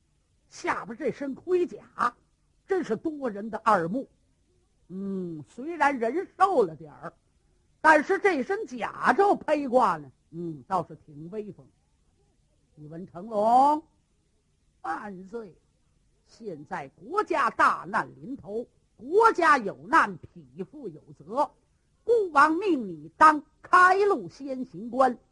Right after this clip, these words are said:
和长平王邱瑞去打冈山，你可曾愿意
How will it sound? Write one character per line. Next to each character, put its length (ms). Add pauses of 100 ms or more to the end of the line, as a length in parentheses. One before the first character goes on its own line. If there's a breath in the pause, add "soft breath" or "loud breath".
和 240
长 460
平 280
王 240
邱 320
瑞 320 (300)
去 340 (160)
打 240
冈 300
山， 360 (220)
你 260
可 280
曾 260
愿 260
意 300